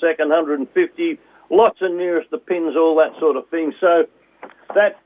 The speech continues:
brochure's out, or get on the website, big charity day. Um, get into that if you can and try and get your entries in early so the people know what they're doing. That's the other big plus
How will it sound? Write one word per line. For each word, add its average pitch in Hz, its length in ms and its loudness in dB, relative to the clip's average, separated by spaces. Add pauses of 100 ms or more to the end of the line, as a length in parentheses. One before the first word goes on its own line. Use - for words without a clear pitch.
(260)
brochure's 214 680 0
out, 214 500 0
or 147 180 -8
get 208 200 0
on 208 180 2
the 185 100 -4
website, 196 680 -2 (180)
big 214 160 -6 (120)
charity 185 420 0 (120)
day. 175 460 0 (340)
Um, 170 360 2 (180)
get 196 160 2
into 180 260 4
that 180 220 2
if 170 140 -4
you 147 100 -4
can 196 340 0
and 165 140 0
try 214 300 4
and 196 120 -2
get 208 200 -6
your 170 160 -2
entries 190 360 -4
in 170 140 -4
early 170 400 0
so 160 160 2
the 147 100 4
people 170 440 -2
know 165 260 2
what 165 160 -4
they're 151 140 2
doing. 147 420 0
That's 147 300 -4
the 143 220 -2
other 147 200 4
big 127 380 -6
plus - 240 -2